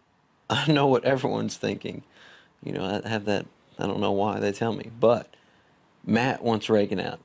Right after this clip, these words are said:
just 'cause he knows that Reagan and him are the two. M-, Reagan's out of the picture. Matt's straight gunning for Brendan.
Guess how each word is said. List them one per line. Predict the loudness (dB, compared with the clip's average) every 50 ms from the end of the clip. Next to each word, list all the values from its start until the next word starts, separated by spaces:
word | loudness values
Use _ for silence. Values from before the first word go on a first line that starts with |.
| -18 -12 -6
just | -4 -4 -4 -2
'cause | 0 0 0 0
he | 0 0
knows | 0 2 2 0 0 -2
that | -4 -4 0
Reagan | 2 2 2 2 2 -2 -2
and | -4 -2
him | -2 -2 -2 -2 -2 -2
are | 0 0
the | 0 -2
two. | -4 -8 -10 -12 -12 -16 -20 _ _ _ _ _ _ _ _ _ _ _ _ _ _ _ _ _ _ _ _ _ _ _ _ _ _ _ _ _ _ _ _ _ _ _ _ _ _ _ _ _ _ _ _ _ _ _ _ _ _ _ _ -6 -4
M-, | -4 -4 -2
Reagan's | 0 2 2 4 2 2 2 2
out | 0
of | 0
the | 0
picture. | -2 -2 -2 -2 0 0 0 0 0 0 -4 -8 _ _ _ _ _ _ _ _ _ _ _ _ _ _ _ _
Matt's | 0 0 2 2 0 -2
straight | -2 0 2 2 2 2 2
gunning | 0 0 -2 -2
for | -4 -6
Brendan. | -6 -4 -6 -6 -6 -8 -10